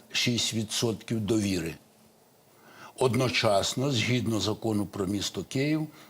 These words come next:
я був призначений президентом головою Київської міської державної адміністрації. Таким чином, я представляв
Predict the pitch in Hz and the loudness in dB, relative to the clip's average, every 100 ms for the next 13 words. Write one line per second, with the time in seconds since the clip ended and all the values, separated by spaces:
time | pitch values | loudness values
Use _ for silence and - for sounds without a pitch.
0 | - 107 107 113 104 117 110 117 117 - | -6 0 2 2 0 0 2 2 2 2
1 | 107 104 - 92 95 87 110 123 160 123 | 2 0 -2 -2 -2 0 0 0 0 0
2 | 98 98 117 135 - 110 117 - 107 95 | 2 2 2 0 -2 -2 0 -2 -2 -2
3 | 87 - 104 98 92 95 95 98 92 92 | -2 -2 -2 -2 -2 -2 -2 -4 -4 -4
4 | 87 - 85 - - - 113 160 165 143 | -4 -6 -10 -10 -6 -4 2 4 6 4
5 | 120 107 127 147 - 113 - 135 127 120 | 4 4 4 4 2 -2 0 2 4 4
6 | 90 | 2